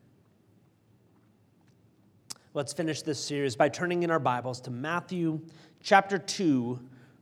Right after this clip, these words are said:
verse one through twenty-three. Matthew chapter two, verse one through twenty-three. And it reads like this.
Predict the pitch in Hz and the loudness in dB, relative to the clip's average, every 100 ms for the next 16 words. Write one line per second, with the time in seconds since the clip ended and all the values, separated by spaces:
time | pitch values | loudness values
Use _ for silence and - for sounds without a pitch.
0 | - 135 135 - - 135 147 156 143 135 | -8 -4 -4 -4 -8 -4 -2 -4 -4 -6
1 | - 135 135 131 117 107 123 147 170 - | -6 -8 -8 -6 -8 -6 -4 -4 -4 -4
2 | 175 165 156 - - - - 175 156 165 | -2 0 -2 -10 -20 -20 -4 2 2 0
3 | 147 - 139 123 113 107 - - - - | -8 -6 -4 -2 -4 -8 -14 -20 -20 -20
4 | - 127 131 135 143 143 135 139 139 135 | -12 -8 -6 -4 -2 -2 -4 -6 -6 -6
5 | 131 127 104 98 - _ _ _ _ _ | -6 -8 -12 -12 -20 _ _ _ _ _
6 | _ _ _ _ _ _ - - _ _ | _ _ _ _ _ _ -20 -20 _ _
7 | _ _ _ _ _ _ _ _ _ _ | _ _ _ _ _ _ _ _ _ _
8 | _ _ - 139 127 135 139 139 120 131 | _ _ -20 -14 -10 -6 -4 -4 -4 -6
9 | 117 107 - - - | -6 -12 -10 -10 -12